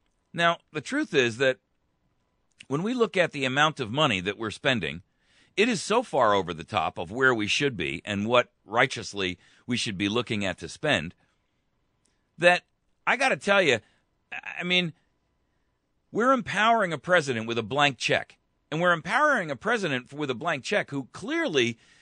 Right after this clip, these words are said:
is either inept and incompetent <clears throat> or, frankly, malicious.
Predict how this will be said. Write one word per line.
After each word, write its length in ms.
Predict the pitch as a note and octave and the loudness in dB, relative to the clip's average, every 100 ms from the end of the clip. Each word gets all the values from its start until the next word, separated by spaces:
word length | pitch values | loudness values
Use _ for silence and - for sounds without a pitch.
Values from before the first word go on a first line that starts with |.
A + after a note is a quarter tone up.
| _ _ | _ _
is 300 | E3+ D#3+ B2 | 2 2 0
either 300 | F#3+ A#3 G3 | -4 0 0
inept 640 | D#3+ D#3 D#3+ E3+ B2+ - - _ _ _ | 0 -2 2 2 2 -8 -20 _ _ _
and 120 | C#3 C#3+ | -6 -4
incompetent 640 | C3+ E3+ F3+ E3+ F#2+ E2+ _ | -2 2 2 2 -8 -8 _
<clears throat> 580 | G3+ G3+ D3 _ _ _ | 0 2 0 _ _ _
or, 140 | D3+ | 0
frankly, 560 | C#3+ F3 F#3+ D#3 B2+ A#2+ _ _ _ | 2 2 0 2 0 0 _ _ _
malicious. 640 | B2+ D3 G3 - D2 - | -2 2 2 2 -8 -12